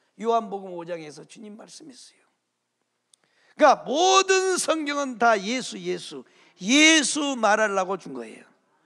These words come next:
아멘이요? 사도 바울은요, 이걸 안 거야, 이거. 야, 모든 성경은 예수. 그래서 천지 창조도 예수 말하려고 우리에게 줬다라고 하는 것을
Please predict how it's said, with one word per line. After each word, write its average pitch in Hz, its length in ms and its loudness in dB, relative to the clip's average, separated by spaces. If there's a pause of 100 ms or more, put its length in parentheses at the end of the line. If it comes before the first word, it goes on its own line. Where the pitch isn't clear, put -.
(200)
아멘이요? 247 760 2 (600)
사도 359 720 2
바울은요, 277 840 2 (260)
이걸 254 260 -2
안 175 180 -6
거야, 151 200 -16
이거. 135 260 -18 (640)
야, 320 420 6
모든 294 520 -4
성경은 240 520 -10
예수. 196 420 -14 (360)
그래서 302 340 -2
천지 330 460 -6
창조도 233 680 -6 (840)
예수 240 500 0
말하려고 190 540 2
우리에게 165 340 -10
줬다라고 151 680 -14
하는 143 180 -18
것을 127 260 -20